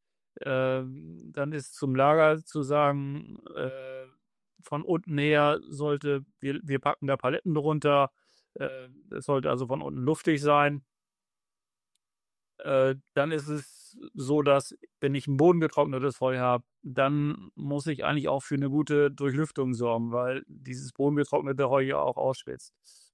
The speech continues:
Und bei uns ist es so, die Halle ist komplett zu, ähm, weil wir eben ein trockenes Heu einlagern. Ähm, dann gibt's hin und wieder so die Idee, auch mal Heu unter Vlies zu lagern.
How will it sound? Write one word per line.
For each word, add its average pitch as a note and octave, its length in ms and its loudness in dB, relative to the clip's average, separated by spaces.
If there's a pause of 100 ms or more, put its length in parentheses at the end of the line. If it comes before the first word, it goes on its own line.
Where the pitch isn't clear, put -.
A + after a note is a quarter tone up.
(120)
Und B2+ 140 -6
bei C3+ 80 2
uns D3 180 4
ist D3+ 80 0
es C#3+ 100 -2
so, D3+ 140 0
die C3+ 140 0
Halle D3+ 280 0
ist - 340 -12
komplett C#3 420 -8
zu, F#3+ 300 0 (760)
ähm, C#3+ 1000 4
weil C#3 200 0
wir D3 80 0
eben C#3+ 460 -4
ein B2+ 200 -6
trockenes D3+ 440 0
Heu B2+ 240 0
einlagern. A#2+ 720 -4 (960)
Ähm, C3 760 4 (640)
dann D#3 640 -2
gibt's D#3 240 -6
hin D#3 120 2
und D3+ 120 2
wieder D3 260 4
so D3 160 0
die C#3+ 240 -2
Idee, D3+ 420 -2 (200)
auch C#3 300 -4
mal C#3+ 580 -2 (100)
Heu D#3 280 -2
unter D3 280 -4
Vlies E3 300 -8
zu E3 120 -6
lagern. D#3 540 2